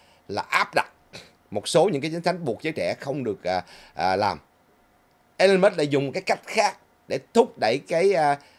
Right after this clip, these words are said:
cái khuynh hướng độc lập là: "Ê, mày mua món hàng tại sao mày phải xin tiền cha mẹ của mày? Mà mày có khả năng kiếm tiền tại sao mày không kiếm tiền? Tao chỉ mày cách kiếm tiền."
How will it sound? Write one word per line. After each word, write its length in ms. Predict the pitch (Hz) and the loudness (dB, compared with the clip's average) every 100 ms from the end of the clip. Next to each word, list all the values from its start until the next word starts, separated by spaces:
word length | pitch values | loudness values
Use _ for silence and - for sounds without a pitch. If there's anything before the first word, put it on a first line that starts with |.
| _ _ _ - | _ _ _ -10
cái 100 | 175 | 2
khuynh 220 | - 220 | 6 8
hướng 160 | 190 233 | 8 6
độc 120 | 175 117 | 4 0
lập 180 | 95 - _ _ _ _ | -4 -8 _ _ _ _
là: 220 | 107 110 - | -2 0 4
"Ê, 240 | 151 123 - _ _ _ _ _ _ _ _ | 4 4 -2 _ _ _ _ _ _ _ _
mày 180 | 113 135 | -2 2
mua 140 | 156 | 2
món 200 | 165 170 | 2 2
hàng 180 | 175 110 | 0 0
tại 120 | 104 123 | -2 -2
sao 160 | 127 | -2
mày 100 | 117 | -2
phải 120 | 104 | -2
xin 200 | 127 131 | -4 -4
tiền 180 | 113 92 | -4 -6
cha 160 | 98 107 | -6 -8
mẹ 160 | 85 | -8
của 100 | 76 | -10
mày? 160 | 110 80 - _ _ _ | -12 -14 -18 _ _ _
Mà 100 | 90 | -6
mày 140 | 104 101 | -4 -4
có 100 | - | -4
khả 160 | 131 | -4
năng 140 | 131 117 | -4 -4
kiếm 180 | 143 | -6
tiền 160 | 135 92 | -4 -4
tại 100 | 92 | -4
sao 140 | 120 | -6
mày 80 | 101 | -10
không 120 | 90 | -10
kiếm 160 | 117 131 | -10 -10
tiền? 180 | 107 71 _ _ _ _ _ _ _ _ _ | -10 -14 _ _ _ _ _ _ _ _ _
Tao 120 | - 156 | 0 2
chỉ 200 | 117 160 | 2 2
mày 120 | 139 | 0
cách 140 | 143 | -2
kiếm 180 | 165 165 | -4 -4
tiền." 160 | 147 | -4